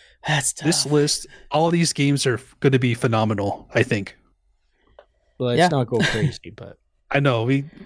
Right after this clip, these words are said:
Speaker 2: this is actually more contentious to me than Game of the Year,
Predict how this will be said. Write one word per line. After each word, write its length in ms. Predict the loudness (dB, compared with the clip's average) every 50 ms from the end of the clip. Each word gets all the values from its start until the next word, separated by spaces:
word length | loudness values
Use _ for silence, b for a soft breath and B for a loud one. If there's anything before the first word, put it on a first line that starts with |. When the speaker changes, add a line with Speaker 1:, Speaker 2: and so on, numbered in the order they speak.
| -8 0
Speaker 2:
this 200 | 0 2 2 2
is 120 | 0 0
actually 300 | 0 0 -2 0 -2 0
more 160 | 2 2 2 2
contentious 500 | 0 -4 -2 0 0 0 0 0 -2 0
to 100 | 0 2
me 80 | 2 2
than 120 | 2 2
Game 160 | 0 0 0 0
of 60 | 0
the 60 | -2
Year, 280 | -2 -2 -4 -6 -12